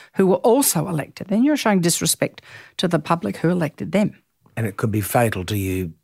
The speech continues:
Speaker 2: as a leadership position.
Speaker 1: Which should be.
Speaker 2: But that's interesting from your point of view, isn't it? Well, not, well, it might not be, but I think it is, 'cause you were there when Howard was leader the first time,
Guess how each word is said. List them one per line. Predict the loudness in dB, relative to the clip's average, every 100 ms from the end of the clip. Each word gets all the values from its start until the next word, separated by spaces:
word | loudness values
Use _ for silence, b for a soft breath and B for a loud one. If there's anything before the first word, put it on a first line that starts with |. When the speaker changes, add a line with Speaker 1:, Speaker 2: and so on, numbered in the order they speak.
| _ -10
Speaker 2:
as | -8
a | -2
leadership | -2 0 -4 -10
position. | -14 -12 -10 -6
Speaker 1:
Which | -4
should | -2 -2
be. | -4 -10 b b b b _
Speaker 2:
But | -2 0
that's | 0 0
interesting | 0 -2 -2 0
from | 0
your | 0 0
point | 0 -2
of | -2
view, | -4 -4
isn't | -4 -4 -4
it? | -6 -6
Well, | -4 -4
not, | -4 -6 -8
well, | -6
it | -4
might | -4 -4
not | -8 -8
be, | -14 -10 -6
but | -4
I | -4
think | -6 -10
it | -8
is, | -8 -8 B B B
'cause | 0 2
you | 4
were | 4
there | 4 2
when | 2
Howard | 0 2 2 2
was | 0 0
leader | 2 2 -2
the | -2
first | 0 0 0 -6
time, | -8 -6 -6